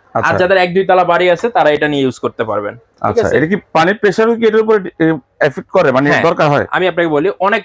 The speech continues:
Speaker 1: ধরনের কল আছে যেটা এক দুই তলা বাড়িতে হয় না।
Speaker 2: আচ্ছা।
Speaker 1: আমাদের একটা জিনিস আপনাকে দেখাই, আমাদের এটা কিন্তু অনেক প্রেশার না পানি। এই দেখেন, আমরা just দোকানে টাঙ্কি সেট করে, এই দেখেন কতটুকু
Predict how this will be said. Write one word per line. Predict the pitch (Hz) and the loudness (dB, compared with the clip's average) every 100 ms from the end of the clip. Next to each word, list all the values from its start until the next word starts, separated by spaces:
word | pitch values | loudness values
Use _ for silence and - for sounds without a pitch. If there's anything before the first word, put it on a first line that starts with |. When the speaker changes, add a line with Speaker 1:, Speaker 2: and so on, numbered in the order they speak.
| 170 | -4
Speaker 1:
ধরনের | 196 196 185 | -2 0 0
কল | 180 170 | 2 2
আছে | - - 101 | 0 -6 -10
যেটা | 107 143 180 208 240 - | -4 0 2 2 0 -4
এক | 156 160 | -6 -2
দুই | 180 | -4
তলা | 180 175 175 | 0 2 2
বাড়িতে | 165 165 156 | 2 0 -2
হয় | 131 123 | 0 0
না। | 104 107 _ _ | -2 -10 _ _
Speaker 2:
আচ্ছা। | 120 - 104 | -4 -2 -2
Speaker 1:
আমাদের | 175 185 196 | 0 2 2
একটা | 196 | 0
জিনিস | 175 190 196 | 0 0 0
আপনাকে | 185 190 | 0 0
দেখাই, | 160 135 139 175 285 - - - - - - - - | 0 -2 0 -2 -2 -10 -20 -20 -14 -10 -10 -6 -4
আমাদের | 180 208 | 0 0
এটা | 220 | 2
কিন্তু | 220 220 | 2 0
অনেক | 180 233 233 | 0 -2 0
প্রেশার | 214 185 190 | -2 0 0
না | 151 | 0
পানি। | 131 123 | -2 0
এই | 139 | 2
দেখেন, | 147 127 131 | 2 0 0
আমরা | 147 165 | 0 0
just | 185 160 | -2 -2
দোকানে | 165 175 175 | 0 0 0
টাঙ্কি | 170 160 175 | -2 -2 -2
সেট | 170 - | -2 -2
করে, | 202 190 | 0 2
এই | |
দেখেন | 127 113 113 | 2 0 -2
কতটুকু | 170 165 147 | -2 -2 -4